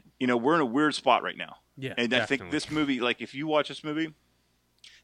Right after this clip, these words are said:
Speaker 1: if you're right-leaning, you're gonna get pissed because, um, it takes a bat to Trump. Um,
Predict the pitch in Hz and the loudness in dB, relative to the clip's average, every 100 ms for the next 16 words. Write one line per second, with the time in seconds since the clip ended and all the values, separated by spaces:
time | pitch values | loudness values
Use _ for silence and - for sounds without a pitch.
0 | _ _ - 185 196 170 165 165 170 170 | _ _ -4 2 6 6 6 2 -2 -6
1 | - - - 139 131 120 - 110 - 113 | -12 -12 -4 0 2 2 0 -4 -4 -10
2 | 127 110 101 - - - _ - 110 110 | -4 -2 -4 -8 -20 -20 _ -4 2 2
3 | 104 - 131 - 147 - 104 _ 123 101 | 0 -2 -6 -4 -8 -6 -10 _ 2 2
4 | 95 - - 107 85 _ _ _ _ _ | 0 -10 -10 -8 -8 _ _ _ _ _
5 | _ _ 110 98 90 90 | _ _ -4 -2 -2 -6